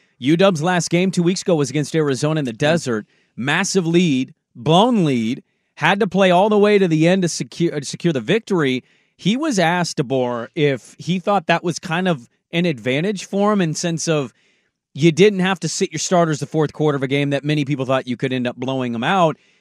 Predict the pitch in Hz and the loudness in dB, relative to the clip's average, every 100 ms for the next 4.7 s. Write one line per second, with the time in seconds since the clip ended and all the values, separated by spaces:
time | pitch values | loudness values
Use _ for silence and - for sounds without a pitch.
0 | _ - 143 170 156 175 165 202 202 143 | _ 0 2 4 2 -2 0 2 0 0
1 | - 180 170 165 135 151 151 139 123 147 | 0 0 0 -2 0 0 0 -4 -2 -2
2 | 143 123 - 165 156 151 - 160 143 - | -2 -4 -4 0 2 0 -2 -4 -4 -4
3 | 151 139 131 120 131 123 110 131 123 104 | -2 -2 -4 -4 -4 -4 -6 -2 -2 -4
4 | 135 113 117 101 95 - - | -8 -8 -8 -8 -10 -14 -16